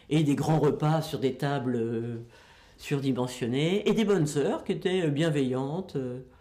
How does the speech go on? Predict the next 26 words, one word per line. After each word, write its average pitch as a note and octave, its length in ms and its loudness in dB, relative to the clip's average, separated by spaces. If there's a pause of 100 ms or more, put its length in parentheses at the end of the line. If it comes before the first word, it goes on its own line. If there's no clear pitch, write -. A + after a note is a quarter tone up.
(160)
qui C3+ 80 -6
étaient B2+ 100 -4
à A#2+ 60 0
la A#2 80 -2
popote, C3 340 -6
je B2+ 60 -6
suppose. D3+ 640 -2 (580)
Et, D#3 320 0
euh, B2 560 0 (380)
et D#3 80 2
moi, G3+ 140 4
mon G#3 120 6
monde A#3 180 4
s'est G3+ 180 -2
élargi. D#3 420 -2
Voilà, B2 180 -10
je C3 80 -10
me C3+ 60 -6
suis G#3+ 160 -2
élargie F#3+ 680 0
à - 80 -8
la D3 80 -2
dimension F3+ 800 -2
de, B2 540 -6 (120)
donc B2+ 260 -8
de, - 200 -12